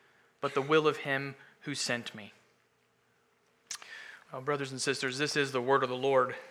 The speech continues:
given to us for our good. May God bless the reading and the preaching of his word. Let's pray together.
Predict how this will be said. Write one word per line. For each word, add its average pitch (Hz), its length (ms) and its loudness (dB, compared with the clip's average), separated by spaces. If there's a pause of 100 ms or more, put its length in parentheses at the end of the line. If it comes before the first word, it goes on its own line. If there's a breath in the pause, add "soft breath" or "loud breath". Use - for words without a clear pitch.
(140 loud breath)
given 135 260 2
to 135 200 -2
us 127 140 -2
for - 180 -6
our 120 140 0
good. 117 360 -4 (1500 loud breath)
May 135 100 -2
God 139 320 4
bless 139 300 2
the 139 100 -4
reading 135 300 0
and 127 80 -2
the 123 40 -6
preaching 131 460 -2
of 117 60 -8
his 120 180 -10
word. 120 240 -4
Let's 127 160 -8
pray 127 220 2
together. 117 420 -8